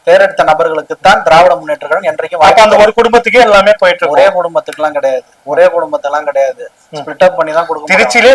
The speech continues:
Speaker 2: பாத்தீங்கன்னா ஒரே குடும்பத்தோட ஆதிக்கம் இருக்குன்றதால
Speaker 1: என்ன
Speaker 2: இந்த பேச்சுல இது இருக்கு.
Speaker 1: என்ன இது இருக்கு?
Speaker 2: கே என் நேரு அவர்களுடைய குடும்பத்தார் மட்டும்தான் இருக்கிறாங்க அப்படின்றது ஒரு பேச்சு.
Speaker 1: சரி, ஆ.
Speaker 2: இன்னொன்னு வந்து பாத்தீங்கன்னா உதயநிதி அவர்களுடைய முதல்வர் அவர்களுடைய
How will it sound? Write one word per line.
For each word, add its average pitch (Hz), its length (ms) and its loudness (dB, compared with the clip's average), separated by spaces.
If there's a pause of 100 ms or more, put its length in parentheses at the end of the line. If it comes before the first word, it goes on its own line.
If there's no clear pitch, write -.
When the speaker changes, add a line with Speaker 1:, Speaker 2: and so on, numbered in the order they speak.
Speaker 2:
பாத்தீங்கன்னா 226 340 4
ஒரே 220 120 6 (100)
குடும்பத்தோட 226 460 2
ஆதிக்கம் 208 380 2
இருக்குன்றதால 214 580 4
Speaker 1:
என்ன 208 160 4
Speaker 2:
இந்த 185 160 4
பேச்சுல 214 380 2
இது 180 160 4
இருக்கு. 156 240 -2
Speaker 1:
என்ன 190 200 2
இது 175 140 2
இருக்கு? 202 160 4
Speaker 2:
கே 214 120 6
என் 202 120 4
நேரு 214 240 6
அவர்களுடைய 190 420 2
குடும்பத்தார் 190 580 2 (100)
மட்டும்தான் 196 420 2
இருக்கிறாங்க 180 420 2 (160)
அப்படின்றது 175 560 2
ஒரு 214 220 2
பேச்சு. 165 280 -4 (120)
Speaker 1:
சரி, 156 200 4 (140)
ஆ. 170 100 0
Speaker 2:
இன்னொன்னு 247 300 6
வந்து 254 220 2
பாத்தீங்கன்னா 214 400 4
உதயநிதி 226 440 2
அவர்களுடைய 196 600 4
முதல்வர் 220 340 4
அவர்களுடைய 180 320 2